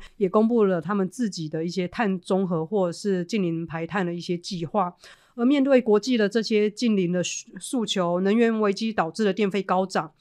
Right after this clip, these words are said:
造成电信商的能源支出大幅攀升，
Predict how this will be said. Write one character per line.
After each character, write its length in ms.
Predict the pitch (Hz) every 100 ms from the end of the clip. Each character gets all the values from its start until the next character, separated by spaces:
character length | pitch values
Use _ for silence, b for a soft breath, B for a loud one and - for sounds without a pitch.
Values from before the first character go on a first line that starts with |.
| B B B
造 160 | 262
成 320 | 226 208 185 180
电 180 | 247
信 220 | 233 247 208
商 240 | 214 208
的 140 | 202
能 160 | 180 190
源 100 | 190
支 140 | 185
出 160 | 196 208
大 160 | 214 185
幅 100 | 175
攀 300 | - 185 185
升， 260 | 196 185